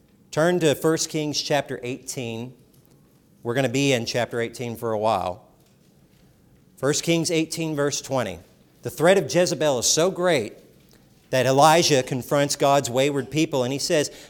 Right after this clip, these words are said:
"How long halt ye between two opinions?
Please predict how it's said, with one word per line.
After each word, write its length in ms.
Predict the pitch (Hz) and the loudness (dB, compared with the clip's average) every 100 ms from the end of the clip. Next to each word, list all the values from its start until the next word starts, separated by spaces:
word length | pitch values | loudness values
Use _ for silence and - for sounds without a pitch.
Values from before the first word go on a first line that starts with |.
| - | 0
"How 520 | 180 247 262 262 - | 4 6 8 8 4
long 840 | 156 165 247 269 165 143 151 151 - | -2 2 8 10 10 8 4 -6 -4
halt 500 | - 269 277 269 - | 6 8 8 4 0
ye 240 | 135 139 | 2 2
between 580 | 165 190 - 165 165 165 | 2 0 0 0 0 0
two 360 | - 156 151 175 | 4 4 4 2
opinions? 840 | - - 240 269 185 87 - - | 0 2 2 4 2 -2 -10 -18